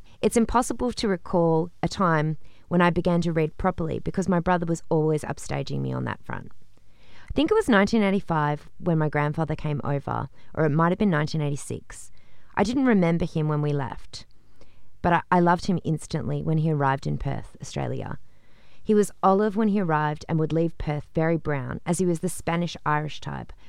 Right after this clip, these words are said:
with the roguish look of a film star gone to seed. Tough and weathered looking, he was a drinker full of pub stories, smoke and fantasy. And smoke. He smoked incessantly, sometimes accidentally burning things.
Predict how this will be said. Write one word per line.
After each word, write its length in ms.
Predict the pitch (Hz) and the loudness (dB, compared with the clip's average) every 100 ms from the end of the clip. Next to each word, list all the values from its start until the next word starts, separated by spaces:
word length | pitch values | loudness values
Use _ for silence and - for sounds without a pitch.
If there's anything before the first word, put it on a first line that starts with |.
| - | -2
with 120 | 180 | 2
the 100 | 175 | 2
roguish 560 | 151 165 175 196 - | 4 4 4 0 -2
look 220 | 156 151 - | -2 -4 -4
of 100 | 156 | -6
a 60 | |
film 280 | 143 165 156 | -4 -2 -2
star 280 | 151 147 139 | -4 -4 -4
gone 260 | 143 139 139 | -4 -4 -4
to 100 | 143 | -6
seed. 440 | - 131 - - - - - - - - | -8 -8 -8 -10 -10 -10 -10 -14 -18 -2
Tough 280 | 208 220 277 | 2 2 4
and 100 | 226 | 4
weathered 300 | 180 160 151 | 4 0 -4
looking, 400 | 143 151 143 147 - - | -4 -4 -4 -6 -8 -4
he 100 | 196 | 2
was 180 | 185 170 | 4 2
a 60 | |
drinker 380 | 165 175 170 190 | 0 0 0 -2
full 360 | 180 - 170 180 | -4 -2 0 0
of 120 | 170 | -2
pub 240 | - 156 | -2 -4
stories, 420 | - - 143 143 - | -4 -4 -2 -4 -4
smoke 340 | - 139 - - | -4 -4 -6 -6
and 140 | 147 | -4
fantasy. 640 | 147 139 135 - 110 - - - - - - | -4 -6 -8 -10 -10 -10 -10 -10 -12 -12 -6
And 300 | 147 156 165 | -2 0 -2
smoke. 640 | - - 143 143 - - - - - - | -4 -4 -2 -2 -6 -16 -18 -14 -12 -10
He 220 | - 185 | -4 -2
smoked 460 | 185 - 180 180 - - | 0 0 0 0 -4 -2
incessantly, 840 | 170 - 175 - - - - - - - - - | -2 0 -2 -2 -6 -10 -12 -12 -10 -12 -12 -8
sometimes 480 | - 208 208 220 202 | 2 2 4 0 0
accidentally 520 | 175 - - 170 - | -4 -4 -2 -2 -2
burning 420 | 151 156 156 156 156 | -2 -2 0 0 -2
things. 540 | 147 123 101 - - | -4 -4 -6 -8 -10